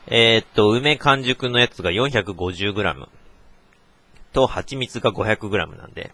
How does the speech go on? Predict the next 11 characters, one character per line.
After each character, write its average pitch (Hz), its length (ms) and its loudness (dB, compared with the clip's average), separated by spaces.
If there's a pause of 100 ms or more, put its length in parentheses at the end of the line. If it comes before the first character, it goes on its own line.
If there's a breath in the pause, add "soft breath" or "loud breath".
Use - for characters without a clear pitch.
(120)
ま 123 100 -4
あ、 98 40 -2
一 92 120 -10 (100)
対 170 160 2
一 - 180 -8
が 78 240 -6 (1800 soft breath)
基 101 80 -14
本 101 200 -10
で 101 100 -8
す - 120 -20
ね。 101 180 -18